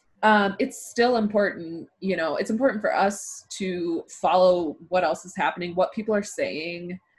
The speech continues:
Um, and I do still see some of that. I mean, I'm still friends with a lot of people from, like, small town Nebraska, and not to,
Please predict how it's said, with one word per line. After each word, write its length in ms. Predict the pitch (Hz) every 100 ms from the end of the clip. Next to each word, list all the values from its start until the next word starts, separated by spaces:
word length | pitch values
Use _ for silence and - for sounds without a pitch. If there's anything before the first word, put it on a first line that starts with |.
| _ _
Um, 680 | 185 190 180 170 160 151 156 _ _ _ _ _ _
and 360 | 190 190 180 180 214
I 80 |
do 180 | 226 202
still 240 | 208 - 175
see 240 | - 156
some 240 | 156 151 151
of 120 | 151
that. 180 | 151 151
I 80 | 156
mean, 140 | 156
I'm 120 | 160 165
still 220 | - 180
friends 260 | 170 160 160
with 120 | 165
a 40 |
lot 220 | 151 151
of 80 | 151 _
people 440 | 156 151 151 147 147
from, 220 | 151 143
like, 220 | 139 139
small 240 | - 139
town 220 | 151 156 160
Nebraska, 760 | 151 127 127 - 147 143 139 -
and 260 | 147 147
not 260 | 165 165 -
to, 240 | - 147